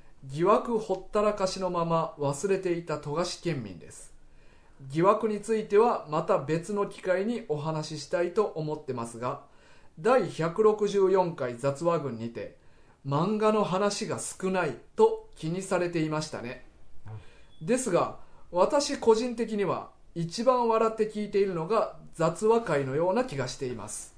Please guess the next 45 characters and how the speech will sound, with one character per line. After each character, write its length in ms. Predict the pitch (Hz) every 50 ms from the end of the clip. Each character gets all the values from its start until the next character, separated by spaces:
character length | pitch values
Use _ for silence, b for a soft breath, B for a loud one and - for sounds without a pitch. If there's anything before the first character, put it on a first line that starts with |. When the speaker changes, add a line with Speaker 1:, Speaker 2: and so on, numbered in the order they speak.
| -
Speaker 2:
は 100 | - -
い。 40 | 117 b b b b b b b b b
Speaker 1:
も 140 | - 156 170
ち 140 | 170 170 214
ろ 100 | 190 147
ん 160 | 127 113 - - 135
漫 320 | 135 147 151 170 180 190
画 120 | 196 190 185
の 120 | 190 185
回 220 | 185 196 185 170 151
も、 320 | 135 123 107 - - - - - - - -
漫 320 | 147 147 165 185 190 202
画 140 | 208 202 196
群 260 | 170 160 147 139 135
第 240 | 131 175 185 180 160
二 120 | 151 151
期 120 | 147 - 135
で 80 | 131
は 240 | 120 113 113 131 - - b b b b b -
カ 200 | - 165 175 185
ン 80 | 202 196
カ 160 | 202 214 208
ン 100 | 202 180
橋 240 | 156 143 143 - 135
の 80 | 131 131
よ 140 | 139 135
う 20 | 127
な 140 | 123 113 117
笑 320 | 131 143 156 175 180 180
え 20 |
る 140 | 175 175 170
回 220 | 170 185 175 170 160
も 100 | 143 139
好 160 | 139 - 143
き 100 | - 165
で 120 | 156 143
す 120 | 139 135 123
し、 360 | - 156 160 170 175 - - b b b b b b 139 b b
第 300 | 160 190 202 208 175 156
一 240 | - 165 170 175 170 -
期 100 | - 143
過 160 | 139 156 147 143
去 120 | 185 175
回 180 | - 175 143 147
も 360 | 156 175 185 185 - -